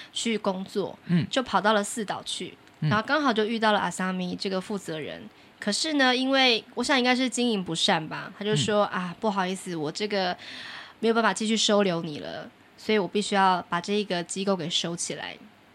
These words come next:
Speaker 2: 嗯。
Speaker 1: 当时呢，这个机构里面有最后一个孕妇。
Speaker 2: 对。
Speaker 1: 好，那个孕妇也是让我印象很深刻，就跟他说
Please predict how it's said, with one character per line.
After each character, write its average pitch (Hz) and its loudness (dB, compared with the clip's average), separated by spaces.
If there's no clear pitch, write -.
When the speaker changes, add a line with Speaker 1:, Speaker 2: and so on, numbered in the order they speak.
Speaker 2:
嗯。 123 -2
Speaker 1:
当 294 2
时 202 -2
呢， 196 0
这 226 0
个 214 2
机 220 -6
构 214 4
里 185 -4
面 202 -2
有 165 -2
最 285 2
后 254 4
一 - 2
个 180 0
孕 180 -4
妇。 - -10
Speaker 2:
对。 92 -2
Speaker 1:
好， - -10
那 208 -4
个 214 2
孕 220 0
妇 214 0
也 180 0
是 196 -2
让 196 4
我 185 -2
印 185 -4
象 185 0
很 165 -6
深 165 -8
刻， 147 -8
就 214 0
跟 208 0
他 214 2
说 196 -2